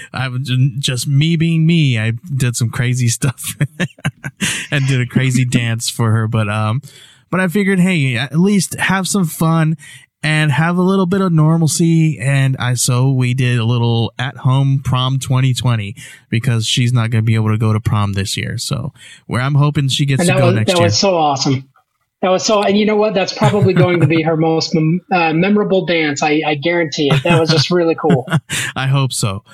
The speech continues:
Speaker 1: But to go along with that story of kind of feeling some normalcy and, uh, and, and feeling the love of, uh,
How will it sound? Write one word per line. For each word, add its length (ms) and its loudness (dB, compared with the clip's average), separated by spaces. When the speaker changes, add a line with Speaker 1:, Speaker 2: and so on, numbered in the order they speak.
Speaker 1:
But 280 -2
to 80 -2
go 260 0
along 300 2
with 160 0
that 200 -2
story 480 2
of 400 -2
kind 240 2
of 80 -2
feeling 440 2
some 280 0
normalcy 680 0
and, 300 -2
uh, 300 -4
and, 460 -4
and 300 -2
feeling 400 2
the 100 2
love 640 0
of, 640 -2
uh, 420 -4